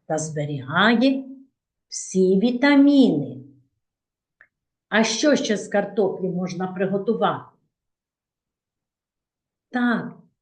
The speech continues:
і зрази, і суп, і який же борщ без картоплі.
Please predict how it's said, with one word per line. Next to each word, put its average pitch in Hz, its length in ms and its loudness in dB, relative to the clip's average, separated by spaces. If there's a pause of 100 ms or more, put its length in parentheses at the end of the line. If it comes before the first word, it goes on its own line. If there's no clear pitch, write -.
(140)
і 262 220 2
зрази, 170 1080 -2 (1000)
і 247 160 2
суп, - 960 2 (360)
і 220 100 4
який 220 420 4
же 226 240 2
борщ 190 680 2
без 190 320 -2
картоплі. 165 960 -6